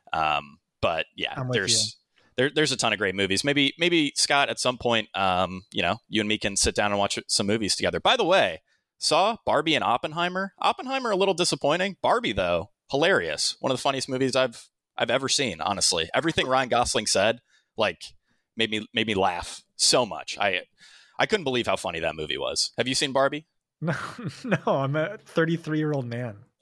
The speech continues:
Speaker 1: I'm a twenty-five-year-old man. I,
Speaker 2: Why
Speaker 1: that
Speaker 2: are
Speaker 1: didn't
Speaker 2: you
Speaker 1: stop me.
Speaker 2: watching Barbie?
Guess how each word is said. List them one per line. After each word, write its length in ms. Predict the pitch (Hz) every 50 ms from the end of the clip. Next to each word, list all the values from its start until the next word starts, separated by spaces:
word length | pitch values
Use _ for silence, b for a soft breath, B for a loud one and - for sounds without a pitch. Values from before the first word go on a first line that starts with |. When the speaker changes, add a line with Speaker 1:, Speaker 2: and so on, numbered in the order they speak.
| _ -
Speaker 1:
I'm 160 | 302 339 370
a 60 | 370
twenty-five-year-old 880 | - - 320 349 370 359 - - 226 175 156 143 143 143 139 127 117 120
man. 400 | 120 107 98 90 82 78 90 - _ -
I, 160 | - 185 202 180 - - _ _
Speaker 2:
Why 140 | - 180 202
Speaker 1:
that 60 | 180
Speaker 2:
are 40 | 226
Speaker 1:
didn't 120 | 302 269
Speaker 2:
you 40 | 202
Speaker 1:
stop 300 | - - - - - -
me. 100 | - 220
Speaker 2:
watching 200 | 262 277 - -
Barbie? 560 | - 202 202 - - - 156 139 120 113 -